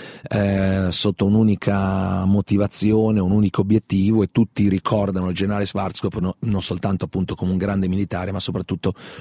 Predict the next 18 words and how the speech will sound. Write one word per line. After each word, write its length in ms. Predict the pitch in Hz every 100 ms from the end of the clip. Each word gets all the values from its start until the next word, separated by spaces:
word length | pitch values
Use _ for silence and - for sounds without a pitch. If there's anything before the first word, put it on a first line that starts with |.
| -
come 180 | - 104
un 120 | 101
grande 320 | 98 104 104
leader. 360 | 101 95 98 95
Se 120 | -
andate 240 | 90 90 92
a 20 |
leggere 260 | 92 92
qualcosa 440 | 87 95 - 92 95
di 60 |
lui, 320 | 92 87 90 87
eh, 80 | - - - - -
eh, 560 | 98 98 101 92 104
questa 280 | - - 95
cosa 240 | - 90 92
è 20 |
assolutamente 600 | - 95 90 95 87 -
condivisa. 760 | - 101 95 95 92 87 87